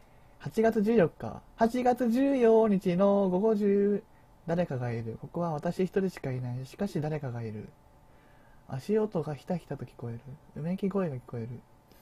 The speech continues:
この声は懐かしさがある。けれど思い出したくない。なるほど。しかも倉庫の鍵。倉庫の鍵。倉庫は一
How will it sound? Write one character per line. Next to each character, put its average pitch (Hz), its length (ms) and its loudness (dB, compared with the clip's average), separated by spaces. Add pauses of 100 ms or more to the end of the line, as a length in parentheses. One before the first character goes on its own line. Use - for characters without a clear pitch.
(480)
こ 160 100 -10
の 190 140 -4
声 196 240 0
は 143 120 -4
懐 135 340 -8
か - 40 -20
し - 40 -20
さ 139 100 -8
が 117 140 -8
あ 113 40 -10
る。 127 60 -14 (120)
け 175 120 -10
れ 165 120 -6
ど 123 100 -8
思 123 160 -8
い 120 40 -10
出 127 120 -10
し - 60 -20
た - 40 -20
く - 140 -18
な 120 80 -16
い。 - 20 -18 (3750)
な 127 60 -2
る 120 80 -2
ほ 123 80 -4
ど。 101 80 -4
し - 40 -10 (2000)
か 131 60 -6
も 120 60 -8
倉 214 220 4
庫 143 80 -4
の 117 80 -4
鍵。 123 140 -8 (500)
倉 202 120 2
庫 - 0 -
の 156 80 0
鍵。 113 120 -10 (880)
倉 277 280 4
庫 202 120 -2
は 156 120 2
一 139 120 -2